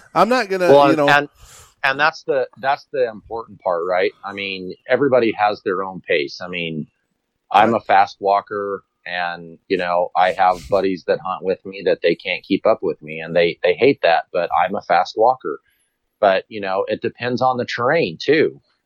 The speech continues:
Speaker 2: I mean, you know, here in Colorado, um, you know, we have a lot of different terrain. I mean, we have high peaks, you know, to fourteen thousand feet, and obviously you're not hunting a, on a fourteener, but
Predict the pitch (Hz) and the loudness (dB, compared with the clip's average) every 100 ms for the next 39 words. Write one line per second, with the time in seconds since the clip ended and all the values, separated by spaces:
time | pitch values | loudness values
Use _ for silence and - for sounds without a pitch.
0 | _ - 104 98 95 92 90 127 110 104 | _ -6 -4 -4 -4 -8 -6 -2 0 0
1 | 90 123 123 117 113 113 117 104 95 117 | 2 2 2 0 0 2 4 4 4 4
2 | 104 95 95 _ _ _ 101 92 87 85 | 2 0 -4 _ _ _ -2 0 2 2
3 | 82 80 80 - 104 104 92 110 104 104 | 0 -2 -8 -8 -4 0 2 2 2 4
4 | 98 95 92 107 98 113 156 90 92 - | 6 4 2 -2 2 2 2 -6 -12 -16
5 | - - 90 80 78 82 90 90 92 98 | -20 -20 -18 -16 -14 -10 -8 -4 -2 2
6 | 98 90 87 - 104 95 - 127 156 - | 4 4 2 2 2 2 -2 -4 -4 -8
7 | - - _ _ _ _ - 104 107 117 | -14 -14 _ _ _ _ -6 -2 2 2
8 | 120 104 92 - 113 113 - 110 98 101 | 2 0 -2 0 -2 -2 -6 -6 0 2
9 | 110 101 95 - 113 127 _ 101 92 92 | 4 0 -8 -6 -2 -2 _ -10 -2 0
10 | 95 95 - 95 90 92 90 90 92 - | 2 0 -2 -2 0 0 0 0 -2 -4
11 | 95 92 95 92 87 - _ - 85 87 | -8 -4 -4 -2 -2 -4 _ -4 -2 -2
12 | - 92 - 98 101 139 113 87 | 0 0 0 -2 0 2 4 2